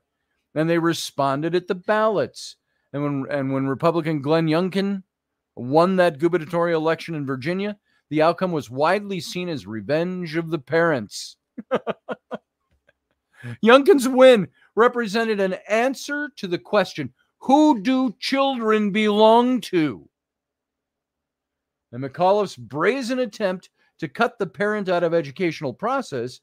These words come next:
had shocked even liberal parents into action. It's like things you see nowadays with the whole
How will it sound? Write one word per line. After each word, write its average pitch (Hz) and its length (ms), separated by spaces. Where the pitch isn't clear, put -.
had 180 140
shocked 147 360
even 135 260
liberal 117 320
parents 104 440
into 101 220
action. 123 420
It's - 100
like 196 160
things 208 240
you 185 80
see 196 220
nowadays 170 600
with 127 120
the 131 100
whole 139 360